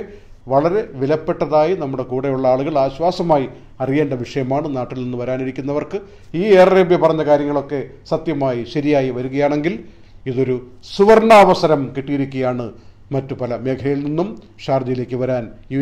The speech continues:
എയിലേക്ക് വരാൻ എന്ന കാര്യം ഓർമ്മിപ്പിച്ചുകൊണ്ട്, അതെല്ലാവരെയും അറിയിക്കണമെന്ന ദൗത്യം നിങ്ങൾ ഏറ്റെടുക്കണം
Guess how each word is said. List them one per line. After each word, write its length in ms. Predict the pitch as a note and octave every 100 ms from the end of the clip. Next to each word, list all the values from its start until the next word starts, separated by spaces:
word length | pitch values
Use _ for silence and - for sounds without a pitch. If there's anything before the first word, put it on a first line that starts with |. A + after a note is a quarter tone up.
| C#3+
എയിലേക്ക് 300 | C#3+ C#3 C#3+
വരാൻ 180 | D#3 F3 - - - C3+
എന്ന 100 | C3
കാര്യം 240 | A#2+ A#2+ A2+ A#2+
ഓർമ്മിപ്പിച്ചുകൊണ്ട്, 600 | B2+ C3 - D3+ D#3+ G#3+ - - -
അതെല്ലാവരെയും 580 | C#3 C#3+ E3 F#3 F#3+ F3+
അറിയിക്കണമെന്ന 500 | F3 G3+ G3+ F#3+ F3 D3+
ദൗത്യം 320 | E3 F3+ G3+ F3+
നിങ്ങൾ 160 | D#3 C#3+
ഏറ്റെടുക്കണം 400 | C#3+ C#3 C3 B2